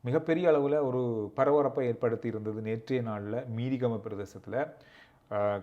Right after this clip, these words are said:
களவெடுக்கிறது தப்பு தான், அதுல எந்த ஒரு மாற்றமும் இல்ல, அது தப்பான விஷயம்தான். ஆனா அதுக்கு தண்டனை சுட்டுக் கொல்லப்படுறதா,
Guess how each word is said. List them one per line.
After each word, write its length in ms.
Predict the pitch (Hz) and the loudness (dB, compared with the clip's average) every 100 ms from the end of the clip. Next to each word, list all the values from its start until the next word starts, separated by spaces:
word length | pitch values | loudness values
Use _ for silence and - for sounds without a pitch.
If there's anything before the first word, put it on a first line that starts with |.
| - | 2
களவெடுக்கிறது 880 | 143 180 202 170 170 165 170 - - | 4 6 4 2 2 2 0 -2 -4
தப்பு 260 | 135 123 | -2 0
தான், 180 | 127 104 | 0 -2
அதுல 180 | 104 120 | 0 2
எந்த 180 | 117 131 | 2 2
ஒரு 300 | 131 123 123 117 | 2 0 -2 -6
மாற்றமும் 400 | 117 110 117 110 | -4 -2 -4 -4
இல்ல, 180 | 95 | -8
அது 300 | 95 104 107 - | -6 -4 -6 -4
தப்பான 360 | 110 104 117 | -4 0 0
விஷயம்தான். 420 | 113 98 104 92 98 | 0 -6 -8 -8 -6
ஆனா 480 | 104 117 135 165 165 - _ | -2 0 0 0 -2 -12 _
அதுக்கு 480 | - 120 147 - - | -2 -2 -2 -4 -4
தண்டனை 460 | 131 160 196 202 190 175 - _ _ _ | -2 2 4 4 0 -6 -12 _ _ _
சுட்டுக் 520 | - 147 147 170 160 | -10 -8 -6 0 4
கொல்லப்படுறதா, 680 | 147 147 143 120 113 113 | 4 2 -2 -2 0 0